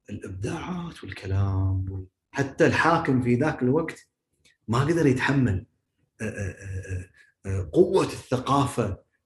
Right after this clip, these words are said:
اللي، اللي تعمل يعني شرارة جميلة في التنوير بالعقل. يعني في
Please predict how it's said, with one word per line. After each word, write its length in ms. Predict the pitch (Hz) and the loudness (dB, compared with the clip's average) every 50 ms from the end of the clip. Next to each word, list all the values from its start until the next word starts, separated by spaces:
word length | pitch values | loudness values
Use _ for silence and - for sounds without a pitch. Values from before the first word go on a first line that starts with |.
| _ - | _ -8
اللي، 560 | 202 165 117 110 107 110 107 104 101 - - - - _ _ | -6 -4 -2 -2 0 0 0 -2 -4 -8 -14 -20 -20 _ _
اللي 180 | 113 107 107 104 | -4 -2 -2 -2
تعمل 580 | 104 - 120 113 123 127 120 117 110 107 107 - | 0 0 2 6 6 6 6 4 2 -2 -4 -4
يعني 520 | 110 107 101 107 104 101 101 101 101 - | -4 -2 -2 0 0 -2 -2 -4 -6 -6
شرارة 500 | - - 113 107 131 151 151 135 135 131 | -6 -4 -4 -2 0 0 0 0 0 0
جميلة 600 | 123 123 117 123 139 151 151 143 135 123 - - - - _ _ _ | 0 0 0 0 0 0 0 0 0 -2 -2 -4 -12 -20 _ _ _
في 60 | - | -8
التنوير 880 | 113 107 - - 123 117 113 120 123 123 127 123 117 113 110 107 104 - - 254 - - - _ _ | -8 -4 2 2 2 4 6 6 8 10 10 8 8 6 2 -2 0 2 2 2 2 0 -14 _ _
بالعقل. 560 | 104 113 107 101 101 - - - - 110 107 | -6 -4 -2 -2 -4 -4 -6 -8 -8 -4 -2
يعني 200 | 104 101 110 - | 0 0 -2 -2
في 80 | - | -6